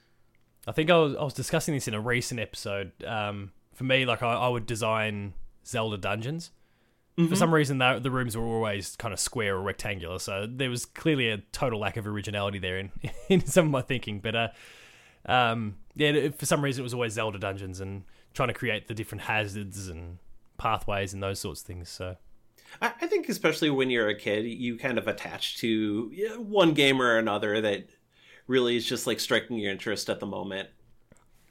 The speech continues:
Speaker 2: And I, I,
Speaker 1: Yeah,
Speaker 2: I think
Speaker 1: and
Speaker 2: that
Speaker 1: it certainly felt feasible to be able to make a dungeon in Zelda as opposed to a,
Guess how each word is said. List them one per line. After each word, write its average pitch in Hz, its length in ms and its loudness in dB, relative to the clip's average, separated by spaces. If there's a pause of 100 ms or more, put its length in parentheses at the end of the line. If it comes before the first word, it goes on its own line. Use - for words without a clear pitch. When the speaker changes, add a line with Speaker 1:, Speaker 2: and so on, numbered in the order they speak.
(460)
Speaker 2:
And 123 100 -4
I, 110 40 0
I, 127 200 2
Speaker 1:
Yeah, 135 160 6
Speaker 2:
I - 40 8
think - 100 4
Speaker 1:
and 151 80 2
Speaker 2:
that 120 260 4
Speaker 1:
it 147 80 -6
certainly 143 220 0
felt 123 220 -4
feasible 113 480 -4
to 98 60 -6
be 98 100 0
able 95 140 -2
to 101 60 -4
make 98 380 -4 (760)
a 107 60 -6
dungeon 98 500 -2 (160)
in 101 100 -6
Zelda 98 280 0
as 101 120 -2
opposed 95 380 -2
to 92 100 -4
a, 85 160 -4